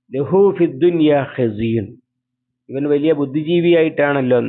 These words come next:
നടിക്കുക, എന്നാൽ ദുനിയാവിൽ തന്നെ അവനെ കാത്തിരിക്കുന്നത്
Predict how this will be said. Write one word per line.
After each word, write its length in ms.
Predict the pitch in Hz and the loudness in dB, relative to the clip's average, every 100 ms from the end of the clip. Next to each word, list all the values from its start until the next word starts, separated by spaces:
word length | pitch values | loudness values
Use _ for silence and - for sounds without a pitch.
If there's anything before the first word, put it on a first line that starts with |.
| - - | -6 -6
നടിക്കുക, 540 | 107 101 101 - - - - _ | -6 -6 -10 -14 -14 -14 -16 _
എന്നാൽ 460 | 113 110 123 147 180 - _ _ _ | -18 -10 -4 -4 -6 -16 _ _ _
ദുനിയാവിൽ 640 | 113 123 143 165 180 185 190 | -10 -4 0 2 2 0 -2
തന്നെ 340 | - 170 160 | -2 -2 0
അവനെ 300 | 151 139 143 | 0 0 0
കാത്തിരിക്കുന്നത് 1000 | 147 - 131 127 139 123 - 127 127 120 | -2 -2 -2 -2 -6 -8 -8 -6 -4 -4